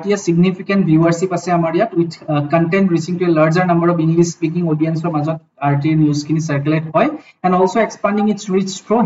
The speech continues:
হিন্দী লেংগুৱেজ ছ'চিয়েল মিডিয়া প্লেটফৰ্ম। অ'কে, আৰু ত-, আমাৰ পপুলাৰিটিও আছে ইণ্ডিয়াত, যথেষ্ট সংখ্যক, আহ, লোক যাত-, আহ, স্পেচিয়েলি ইংলিছ স্পিকিং লোকৰ মাজত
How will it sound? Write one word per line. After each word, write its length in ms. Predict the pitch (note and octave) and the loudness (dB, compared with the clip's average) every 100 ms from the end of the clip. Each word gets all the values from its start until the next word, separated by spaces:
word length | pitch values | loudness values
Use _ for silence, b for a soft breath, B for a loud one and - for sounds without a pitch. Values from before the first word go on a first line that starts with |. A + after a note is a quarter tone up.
| E3 | 4
হিন্দী 240 | F3 F#3 | 4 2
লেংগুৱেজ 340 | F3+ F3 F3+ | 0 0 0
ছ'চিয়েল 380 | - D3 C#3+ D3+ | -2 -6 -2 0
মিডিয়া 260 | D3+ D3 C4 - B - | 2 2 2 0 B 0
প্লেটফৰ্ম। 400 | D#3 - - - - | 0 0 -6 -10 -4
অ'কে, 220 | F#3 D4 D#4+ B B B B | -2 0 -2 B B B B
আৰু 260 | E3+ F#3+ D4 F4 E4+ | 2 4 2 0 -2
ত-, 260 | E3 D#3 D3+ D3+ | 0 2 4 4
আমাৰ 140 | F#3 | 2
পপুলাৰিটিও 540 | F3+ E3+ G#3+ A3+ A3+ B3 | 0 0 2 2 2 -2
আছে 180 | A3 A#3+ | -2 -2
ইণ্ডিয়াত, 340 | G#3+ G3 A#3+ - | -2 -2 -2 -4
যথেষ্ট 240 | - E3+ - | -4 -4 -6
সংখ্যক, 360 | F#3+ F#3 E3+ F#3+ - | -6 -6 -4 -6 -4
আহ, 80 | D#3 | 0
লোক 260 | D3+ F3 F#3 | 2 2 0
যাত-, 320 | D3+ C#3 C#3+ | -4 -4 -2
আহ, 260 | C#3+ C#3+ C#3+ | 0 2 0
স্পেচিয়েলি 520 | - D#3 D3+ E3+ E3+ | -2 -4 -4 -2 0
ইংলিছ 240 | D3+ E3 | 0 0
স্পিকিং 280 | - D#3 D#3+ D#3+ | -2 -6 -4 -2
লোকৰ 220 | D3+ D3 | 0 0
মাজত 220 | D3+ D3 | 0 -2